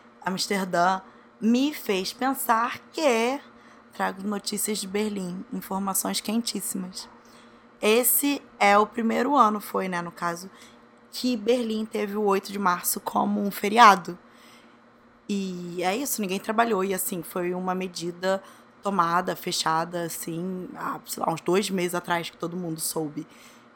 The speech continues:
que isso ia acontecer. E foi interessante, assim, a reação das pessoas, porque, né, assim, a gente pensa em Europa,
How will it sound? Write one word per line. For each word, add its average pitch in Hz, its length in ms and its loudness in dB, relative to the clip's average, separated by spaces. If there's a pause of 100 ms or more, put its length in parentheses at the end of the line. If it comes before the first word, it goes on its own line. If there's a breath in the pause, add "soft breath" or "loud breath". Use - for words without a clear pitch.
(120)
que 160 440 -8
isso 165 260 -4
ia 170 60 0
acontecer. 170 720 -4 (560 loud breath)
E 185 400 0
foi 185 380 0
interessante, 208 600 -2
assim, 196 240 -4
a 185 40 -2
reação 180 460 -2
das 160 160 -6
pessoas, 175 420 -6
porque, 175 520 -8 (920 soft breath)
né, 180 400 -2 (260)
assim, 165 480 -4
a 156 40 -8
gente 165 220 -8
pensa 170 360 -4
em 185 100 -14
Europa, 247 600 12